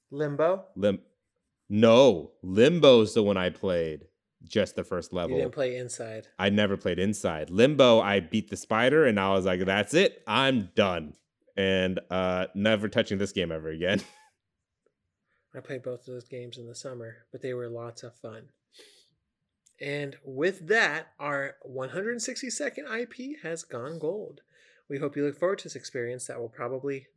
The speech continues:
Speaker 1: never release. You can write to at pound games at gmail dot com if you have anything to patch into the game we create today.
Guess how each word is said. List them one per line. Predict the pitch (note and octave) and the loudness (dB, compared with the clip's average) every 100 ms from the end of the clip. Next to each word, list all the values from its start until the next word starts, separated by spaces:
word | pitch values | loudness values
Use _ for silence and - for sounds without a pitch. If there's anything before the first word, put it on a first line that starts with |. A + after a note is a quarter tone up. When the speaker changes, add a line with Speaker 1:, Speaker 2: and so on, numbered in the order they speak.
| B2 | -14
Speaker 1:
never | A#2 A#2+ | -8 -6
release. | A#2+ C3+ C#3+ A#2 - - _ _ _ _ _ _ _ _ _ _ _ _ _ _ _ _ _ _ | -4 -4 -6 -8 -16 -18 _ _ _ _ _ _ _ _ _ _ _ _ _ _ _ _ _ _
You | C#3+ | -8
can | G#3 | -4
write | G3 G3 | -2 -2
to | - B2+ | -4 -10
at | B2+ | -10
pound | D3 C3+ | -10 -8
games | C#3+ C#3+ C3 B2 - | -6 -6 -8 -14 -16
at | B2 | -16
gmail | B2+ B2 | -14 -12
dot | A#2+ A#2 | -12 -12
com | D3+ D3 | -10 -10
if | B2 | -10
you | C3 | -12
have | A#2+ | -12
anything | C3 D3+ F3 F3+ | -12 -12 -10 -12
to | F3 D3 | -12 -14
patch | C3+ C3 | -14 -14
into | C3+ - | -16 -16
the | C#3 | -16
game | A#2+ B2 | -14 -14
we | B2 | -16
create | A#2+ C3 A#2+ | -14 -12 -12
today. | - B2 A2+ | -12 -12 -12